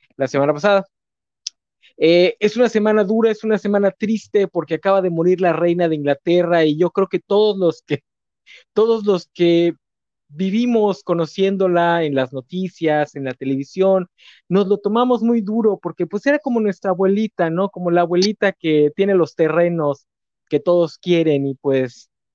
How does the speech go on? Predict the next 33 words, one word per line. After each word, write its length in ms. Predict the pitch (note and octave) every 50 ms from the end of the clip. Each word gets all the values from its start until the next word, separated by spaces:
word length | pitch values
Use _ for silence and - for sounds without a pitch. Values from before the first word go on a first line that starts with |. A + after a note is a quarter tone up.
| _ _ _ -
hay 280 | D3+ E3 E3 E3+ F3
gente 300 | E3 - F#3+ F3+ E3+ E3+
que 80 | C#3+ D#3
hasta 200 | D3+ - - D#3
ha 40 | D3
llorado, 880 | D3 C#3+ C3+ C#3 D#3+ E3 D#3+ D#3 D#3 D3+ D3+ D3 D3 C#3+ C#3 C3+ B2+
este, 600 | B2 A#2 - _ _ _ - B2 A#2 A#2 A2+ A2 _ _ _ _ _ _ _ _ _ _ _ _
bueno, 260 | - G#3 F#3+ F3+ G#3
eh, 280 | G3+ F3+ G3 D#3 G4+ - _ _ _ -
muy 180 | A#3 C4+ C#4
duro, 240 | A3 A#3+ A#3 G#3+ G#3
muy 140 | G#3+ A3+ A3+
duro 220 | F#3+ A3 A3 G#3 G3
el 60 | F3
golpe 260 | F3 F#3 F3+ - F3+
que 80 | - F3
ha 40 | E3
sufrido 460 | - E3 D3 - D#3+ D#3+ D#3 D#3 D3
esta 540 | C#3+ C#3+ C#3 - - - C3+ C3 B2+ B2+ C3
semana 380 | B2+ - C3+ C3 C#3 C#3+ C#3 C3+
la 100 | C3 B2+
humanidad. 540 | B2 B2 B2 A#2+ A#2+ B2 A#2+ C3+ E3+ B3 - _ _ _ _ _ _ _ _ _ _ -
Eh, 80 | -
digo, 160 | E3 F#3 F#3 F3+
por 120 | - F3
otro 160 | F#3 F#3 F#3 E3
lado, 260 | E3 E3 D#3+ D#3+ E3 D#3+
era 100 | D#3+ D#3
la 120 | D3 C#3
cabeza 360 | - C#3+ C3 C#3 C#3+ C#3+ D3+
de 100 | C3+ C#3+
un 60 | C#3+ C#3+
imperio 800 | C#3 B2+ _ - C#3 C3+ C3+ C3+ C3+ C3 B2 A#2+ A#2 A#2 A#2+